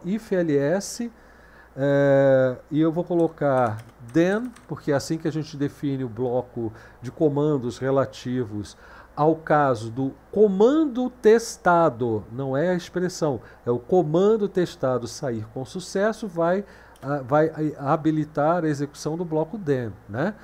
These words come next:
E esse comando aqui vai ser um só, echo ok, tá? Else, que é a, é, também é o, a palavra reservada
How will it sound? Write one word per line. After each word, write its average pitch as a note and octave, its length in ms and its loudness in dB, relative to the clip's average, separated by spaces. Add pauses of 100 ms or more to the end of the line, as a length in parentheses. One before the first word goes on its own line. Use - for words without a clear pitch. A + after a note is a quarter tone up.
(280)
E G#3+ 120 -6
esse C#4 240 -4
comando F3+ 400 -2
aqui D#3 140 -8
vai G3+ 120 -6
ser - 120 -8
um G#3+ 100 -6
só, C3 360 -2 (320)
echo C#3+ 720 2 (300)
ok, B2 580 -4 (1600)
tá? D#3 280 -2 (1600)
Else, C3+ 720 -4 (880)
que C#3 140 0
é C3+ 140 4
a, C#3 260 0 (140)
é, A#2+ 360 -4
também C3+ 480 -2
é B2 140 -4
o, A#2+ 460 -4
a A2+ 60 -6
palavra C3 380 0
reservada A#2+ 760 -4